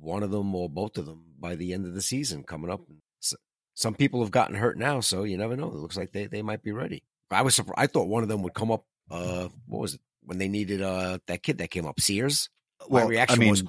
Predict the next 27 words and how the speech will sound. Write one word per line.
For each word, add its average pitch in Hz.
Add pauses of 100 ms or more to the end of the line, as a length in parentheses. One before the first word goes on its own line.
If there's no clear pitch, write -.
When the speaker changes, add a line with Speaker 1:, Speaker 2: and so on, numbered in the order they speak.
(100)
Speaker 1:
"Who's 165
he?" 139 (340)
Speaker 2:
Well, 190
I, -
I 180
remember 147
seeing 113
him 123
in 98
spring 104
training, 95 (300)
and 92 (440)
it, 147
th-, -
you 226
know, 254
that's 285
the 190
weird 117
thing. 85 (340)
Y-, 143
you 139
hear 202
all 185
about 147
these 107
prospects, -